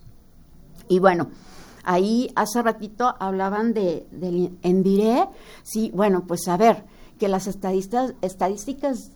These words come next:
en este caso, sí, de violencia en las relaciones de pareja,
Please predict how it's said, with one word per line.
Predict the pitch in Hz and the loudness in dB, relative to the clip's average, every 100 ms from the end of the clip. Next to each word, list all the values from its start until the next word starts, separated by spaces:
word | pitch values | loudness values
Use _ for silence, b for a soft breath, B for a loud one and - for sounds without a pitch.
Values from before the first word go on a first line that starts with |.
| - | -8
en | 180 180 | -2 0
este | 190 190 226 | -2 -8 -10
caso, | 220 220 - 180 175 B B | -8 -8 -8 -10 -10 B B
sí, | - 208 202 | -10 -2 2
de | 190 | 4
violencia | 180 180 185 214 220 - - - | 4 2 0 0 -4 -6 -18 -4
en | 180 175 | 0 0
las | 165 170 | 0 -6
relaciones | 165 165 - 170 214 226 | -8 -10 -8 -6 -6 -6
de | 196 | -8
pareja, | - 151 151 190 196 160 165 277 | -8 -10 -8 -10 -12 -12 -10 -10